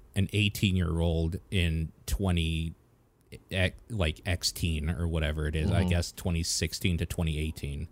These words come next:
Speaker 2: Mm-hmm.
Speaker 1: Um, so I don't want to see him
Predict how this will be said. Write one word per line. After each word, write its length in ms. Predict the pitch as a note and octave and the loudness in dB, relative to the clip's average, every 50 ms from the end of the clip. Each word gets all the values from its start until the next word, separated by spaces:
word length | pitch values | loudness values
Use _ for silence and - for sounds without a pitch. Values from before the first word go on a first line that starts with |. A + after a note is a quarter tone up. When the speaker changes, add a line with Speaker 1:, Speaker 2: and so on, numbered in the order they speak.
| - - | -10 -4
Speaker 2:
Mm-hmm. 680 | - C3 A#2+ A2 G2 F#2 F2+ E2 - _ _ _ _ F2+ | 0 2 4 4 4 4 2 0 -4 _ _ _ _ -2
Speaker 1:
Um, 360 | F2 E2 D#2+ D#2+ D#2+ D#2 E2 - - - - - - - - - - _ _ _ _ _ _ _ _ _ _ _ _ _ - | -2 0 -2 -2 -4 -6 -6 -8 -14 -20 -20 -20 -20 -20 -20 -20 -20 _ _ _ _ _ _ _ _ _ _ _ _ _ -6
so 520 | - - A2 G2+ G2 G2 F2+ E2+ D#2+ - - - _ _ _ _ - - | 0 2 2 4 4 4 4 2 0 -4 -8 -16 _ _ _ _ -8 -2
I 120 | - G2+ A2 | 2 4 4
don't 280 | A#2+ B2+ C3 A#2+ A2+ | 6 4 4 2 2
want 280 | A2 A2 G#2+ G#2+ A2 - | 4 6 6 6 6 4
to 100 | - A2 | 4 2
see 280 | - - A2 G2+ G2+ | 4 4 4 4 4
him 480 | F#2+ - - F#2+ F#2+ F#2+ F#2 F#2 F#2 | 4 4 4 6 6 6 6 4 4